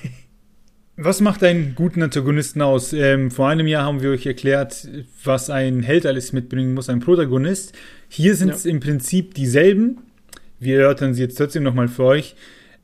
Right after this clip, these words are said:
Speaker 1: weil sie, ich sag mal, doch ein bisschen gespiegelt sein können, wie zum Beispiel die Nachvollziehbarkeit oder die Motivation. Ein Held geht in eine, auf eine Reise, weil er irgendwas schaffen möchte.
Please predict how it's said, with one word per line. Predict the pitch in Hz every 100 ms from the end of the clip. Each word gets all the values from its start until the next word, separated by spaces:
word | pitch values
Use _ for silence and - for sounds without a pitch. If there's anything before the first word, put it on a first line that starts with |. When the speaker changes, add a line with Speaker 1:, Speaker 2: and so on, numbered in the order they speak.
| _
Speaker 1:
weil | 131 131 127
sie, | 123 139 139 156
ich | 131
sag | 127
mal, | 147 139 131 120 - - - - _ _ - _ _ _
doch | 139
ein | 143
bisschen | 135 139
gespiegelt | 123 - 175 165 123
sein | 135 131
können, | 127 127 123 120
wie |
zum | 120 131
Beispiel | 127 135
die | 127
Nachvollziehbarkeit | 127 127 123 143 123 - 131 127 135 127
oder | 123
die | 123
Motivation. | 123 123 123 123 - 139 143 120 - - -
Ein | 127
Held | 120 147 151 - -
geht | 160 123 151 151
in | 143
eine, | 143 143 131
auf | 147 131
eine | 139
Reise, | 127 160 165 180 143
weil | 139
er | 143
irgendwas | 143 139 131 127 - - - - - _ - - - _ _
schaffen | - - 156 156 139
möchte. | 160 165 233 240